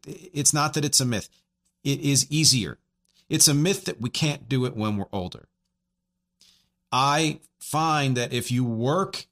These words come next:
at it, if you work hard enough at being open, at being open to new ideas, new experiences, it, it, you will be able to learn a new language, uh, maybe, you know, almost as easily as,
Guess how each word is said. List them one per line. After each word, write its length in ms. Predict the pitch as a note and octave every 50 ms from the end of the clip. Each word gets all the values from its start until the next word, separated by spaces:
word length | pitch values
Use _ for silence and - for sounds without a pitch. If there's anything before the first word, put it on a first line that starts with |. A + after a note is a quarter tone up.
| _ _ _ -
at 260 | F2+ F#2 D#2 C#2+ C2+
it, 120 | A1+ - _ -
if 180 | A2+ - -
you 100 | C3+ B2+
work 320 | B2 A2+ C3+ D3 D#3+ D#3+ -
hard 360 | - - D#3+ E3+ F#3+ G3 F3+
enough 360 | D3+ A#2+ G#2 F#2+ G2 - - -
at 180 | G2+ F2+ F2+
being 300 | F#2 B2 B2+ D3+ E3+ E3 - -
open, 440 | C#3 D#3+ D#3 - G#2 E2 E2+ F2 - _ _ _ _ - _ -
at 140 | A2 G2+
being 260 | - C3 C3 B2 A#2+ B2
open 220 | B2 G#2+ B2+ A#2+
to 120 | - A#2+
new 240 | A2 A2 B2 C3+ D3
ideas, 400 | C#3 C#3 C3 A2+ A#2 A2 G2+ F#2+
new 160 | A2 A2 B2+
experiences, 920 | C3+ - - - - C3+ B2+ B2+ B2 A2+ G2+ G2 - - E2+ E2+ E2 - - - - - - _ _ _ -
it, 200 | B2 B2 - -
it, 80 | B2 A#2 A#2 A#2 A#2
you 200 | B2 A2+ A2+ C3+
will 300 | C3+ B2+ A#2 C3+ E3+ F3+
be 260 | F3 C#3 C#3 B2 A2 G#2
able 180 | F2+ F2+ F#2+
to 160 | - - F#2+
learn 460 | F2+ F2+ F#2+ F#2+ F#2 E2 D#2+ D#2 D2+ - _ _ _ -
a 120 | G2 G2
new 220 | F#2+ G2 F#2+ F#2
language, 640 | F#2 G2 F#2+ F#2 F#2 F2 F2+ G2 - - - - _ _ _ _ _ _ _ _ _ _ -
uh, 180 | A2+ G#2 G2 G#2
maybe, 520 | A2+ A#2 A#2 A#2 A#2+ A2 A#2 A2+ A2 - - - -
you 140 | A#2+ B2
know, 160 | A#2+ G#2+ - - -
almost 420 | C#3 D#3+ F#3 F3+ D3 - - - G2
as 140 | - -
easily 360 | F2 E2+ D2+ - - B1 - -
as, 200 | - - - -